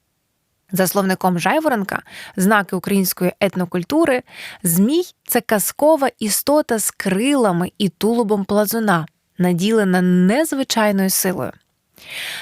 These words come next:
Дракон, за повір'ям, може сильно шкодити людині. У народних оповіданнях це сила зла. Дракон же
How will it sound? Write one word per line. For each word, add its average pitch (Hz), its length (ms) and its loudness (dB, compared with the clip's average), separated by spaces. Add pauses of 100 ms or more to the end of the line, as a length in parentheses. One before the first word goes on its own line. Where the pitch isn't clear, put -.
(120)
Дракон, 226 500 2 (140)
за 262 160 0
повір'ям, 247 680 -2 (120)
може 254 280 0
сильно 311 440 0
шкодити 214 520 -2
людині. 185 520 -2 (720)
У 208 80 2
народних 196 580 0
оповіданнях 247 880 -2 (120)
це 196 220 -4
сила 170 400 -2
зла. - 300 -6 (960)
Дракон 285 400 0
же 262 80 0